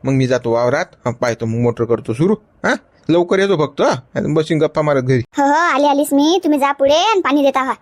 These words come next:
Speaker 2: आलीच मी.
Speaker 1: बरं, बरं.
Speaker 2: नाही, आता वावराचे कामं लागले, धामधूम आहे आता सगळी.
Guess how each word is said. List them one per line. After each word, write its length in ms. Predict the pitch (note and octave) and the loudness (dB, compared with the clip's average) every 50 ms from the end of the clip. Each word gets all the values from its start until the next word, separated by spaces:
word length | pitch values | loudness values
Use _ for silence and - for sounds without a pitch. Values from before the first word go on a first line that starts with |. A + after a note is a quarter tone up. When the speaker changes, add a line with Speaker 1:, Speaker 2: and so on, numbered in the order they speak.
| _ - | _ -6
Speaker 2:
आलीच 220 | - D4 D4 - B3 | -4 -4 -2 -4 -4
मी. 60 | A#3 - _ _ _ _ _ - | -6 -8 _ _ _ _ _ -2
Speaker 1:
बरं, 140 | C3 A2+ G2 | -2 0 0
बरं. 180 | G#2 G#2 G#2 - - _ _ _ _ _ _ _ _ _ _ _ - | 0 0 0 -2 -4 _ _ _ _ _ _ _ _ _ _ _ -4
Speaker 2:
नाही, 240 | B3+ C4+ C#4+ D4+ D4+ | -2 0 0 0 0
आता 160 | C#4 C4 C4+ | 0 0 -2
वावराचे 380 | B3 A#3+ A#3+ A#3+ B3 A#3+ B3 B3 | -2 0 0 0 -2 -2 -4 -4
कामं 240 | A#3+ A#3 A#3 B3 A#3+ | -4 -4 -4 -4 -4
लागले, 220 | A#3 A#3+ A#3+ A#3+ | -4 -2 -2 -2
धामधूम 380 | A#3+ B3 B3 A#3+ A#3 A#3+ A#3+ A#3+ | -4 -4 -4 -6 -4 -4 -2 -2
आहे 100 | A#3 A#3 | -2 -2
आता 120 | A#3 C#4 | -2 -4
सगळी. 360 | B3 - A#3 A#3 C4 D4+ E4 | -4 -4 -2 0 0 2 0